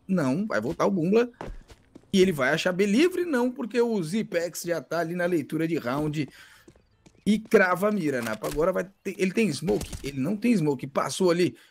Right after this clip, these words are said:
pelo Zipex, volta o Zipex agora, ganha informação de onde se encontra seu oponente, recua um pouco mais o Bumbla, vai voltar de novo pra A?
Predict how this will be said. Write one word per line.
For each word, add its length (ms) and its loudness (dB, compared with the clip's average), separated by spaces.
pelo 160 0
Zipex, 500 0
volta 280 -2
o 20 -10
Zipex 300 -6
agora, 320 0
ganha 240 4
informação 640 -2
de 240 -2
onde 360 4
se 140 -4
encontra 380 -6
seu 160 0
oponente, 680 -2
recua 380 2
um 80 0
pouco 240 -6
mais 220 -2
o 40 -2
Bumbla, 300 2
vai 120 2
voltar 280 -4
de 100 -4
novo 200 -2
pra 380 0
A? 40 -2